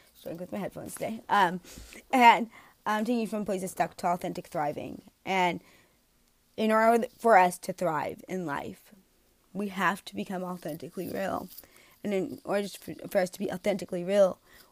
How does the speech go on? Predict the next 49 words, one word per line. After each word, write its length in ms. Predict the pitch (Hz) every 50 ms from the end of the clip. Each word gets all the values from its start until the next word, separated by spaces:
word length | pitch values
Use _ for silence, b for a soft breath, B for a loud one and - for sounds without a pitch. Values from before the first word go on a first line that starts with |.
| b b
we 160 | - 190 190 175
have 220 | 180 190 185 185
to 80 | - 208
know 200 | 214 196 180 180
how 200 | 185 180 165 175
to 120 | 180 180
deal 260 | 180 - - 175 175 170
with 160 | 175 190 -
the 100 | 190 185
things 400 | - - 170 143 131 151 165 -
that 140 | 170 - 165
we 80 | 180
don't 180 | 165 165 156 -
know 60 | 170
how 120 | 180 147
to 80 | 151 -
deal 280 | 175 - - - - -
with. 360 | - - - 180 - - - _ _ b b b b b b b b b
'Cause 120 | - - 165
those, 140 | 180 175 160
those 240 | 185 180 180 160
emotions 420 | 143 170 185 202 208 - 240 233 214
are 100 | 214 208
real, 160 | 208 214 214
those 160 | 208 185 269 -
things 160 | 208 170 -
that 80 | 160
happened 420 | 156 160 175 170 165 - - 214 214
are 120 | 214 202
real, 280 | 202 208 208 214 202 B B B B B B B B _
those 240 | - 185 175 - -
hurts 280 | - - 220 214 -
that 140 | - 151 -
we 220 | 170 165 185 180
caused 500 | - - 214 220 240 254 277 285 - - -
are 160 | - 190 190
real. 500 | 196 190 196 196 202 226 247 262 277 269 - _ _ _ _ _ _ _ _ _ _ _ _ _ _ _ _ _ _ _ _ _ -
There 120 | 196 202
has 120 | 185 190 -
to 60 | -
be 40 | 208
some 220 | - - 208 190
kind 160 | - 208 190
of 100 | 180 180
peace 240 | - - - 202 180
that 180 | - 165 165 -
comes 280 | - 190 170 156 -
from 220 | - - - - -
it. 360 | - - - _ _ - -